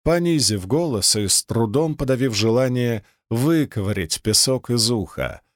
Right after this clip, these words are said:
зная, что от этого будет только хуже.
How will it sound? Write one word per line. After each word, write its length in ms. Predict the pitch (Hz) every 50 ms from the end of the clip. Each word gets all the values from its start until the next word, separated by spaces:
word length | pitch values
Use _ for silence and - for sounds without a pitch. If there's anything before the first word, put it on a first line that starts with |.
| _ _ _
зная, 540 | - 135 143 185 190 196 190 185 170 139 120
что 260 | - - - 120 117
от 120 | 113 - 139
этого 280 | 127 - 104 107 107
будет 380 | 98 110 113 92 98 92 - _
только 440 | - 117 110 104 95 - - 107 92
хуже. 580 | - - - 92 82 80 73 - - 53 50